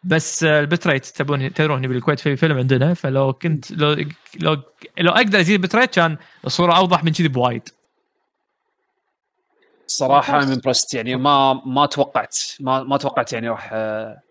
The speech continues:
Speaker 1: أنا أتوقع أصلًا هالشيء،
Speaker 2: شكرًا.
Speaker 1: هالفيتشر هذا ما في وايد ناس بحوشوا فيه، وعشان مثلًا اكسبلويتد أكثر، بس أنا بالنسبة لي فور ستريمينج كان شيء بط. حيل بط.
Speaker 2: حلو والله،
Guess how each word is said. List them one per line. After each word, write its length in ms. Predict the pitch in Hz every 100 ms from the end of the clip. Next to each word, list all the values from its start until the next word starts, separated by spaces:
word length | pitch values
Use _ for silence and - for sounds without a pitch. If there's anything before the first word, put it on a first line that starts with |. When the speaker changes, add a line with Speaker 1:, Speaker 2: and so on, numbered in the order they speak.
| _ _ _ _ _ -
Speaker 1:
أنا 160 | 165
أتوقع 340 | 185 233 226 214
أصلًا 260 | - 180
هالشيء، 240 | 175 - 196
Speaker 2:
شكرًا. 100 | 165
Speaker 1:
هالفيتشر 400 | 151 214 185 165
هذا 260 | 196 170
ما 160 | 151 190
في 140 | 208
وايد 220 | 190 185
ناس 180 | 170 151
بحوشوا 420 | 156 175 180 160
فيه، 380 | 135 160 196 180 _ _ -
وعشان 560 | - 123 156 147 143 - _ _ -
مثلًا 460 | 147 135 131 135 131 - _ _ -
اكسبلويتد 560 | 165 - 175 180 - 170
أكثر، 300 | - 139 123
بس 420 | 127 - - - _ _ _ _ 160
أنا 220 | 156 151
بالنسبة 360 | 151 160 -
لي 120 | 160 156
فور 180 | 156
ستريمينج 520 | 139 - 190 240 294 190 _ -
كان 300 | 151 143 131
شيء 600 | - - - 147 139 131 123 120 120 120 - _
بط. 500 | 123 - - - - _ _ _ _ _ _ _ _ _ _ _ _ -
حيل 280 | - 139 107
بط. 240 | 90 107
Speaker 2:
حلو 260 | 127 143 123
والله، 260 | 110 104